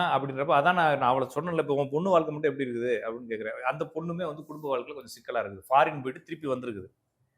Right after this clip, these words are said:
அப்போ, ஆ, கணவனை விட்டு வந்திருக்குது ஏதோ கோச்சுக்கிட்டு, திருப்பி அந்த பொண்ணு போய் சேர்றது கஷ்டம்,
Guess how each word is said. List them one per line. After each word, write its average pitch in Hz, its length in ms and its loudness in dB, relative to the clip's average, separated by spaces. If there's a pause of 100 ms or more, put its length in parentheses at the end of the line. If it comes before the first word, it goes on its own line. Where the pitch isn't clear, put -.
(280)
அப்போ, 143 180 2 (160)
ஆ, 139 120 8 (220)
கணவனை 185 360 2
விட்டு 170 180 2
வந்திருக்குது 139 360 0
ஏதோ 127 120 0
கோச்சுக்கிட்டு, 120 560 -6
திருப்பி 185 240 -4
அந்த 147 120 -4
பொண்ணு 156 200 -10
போய் 151 200 -6
சேர்றது 143 280 0
கஷ்டம், 104 380 -8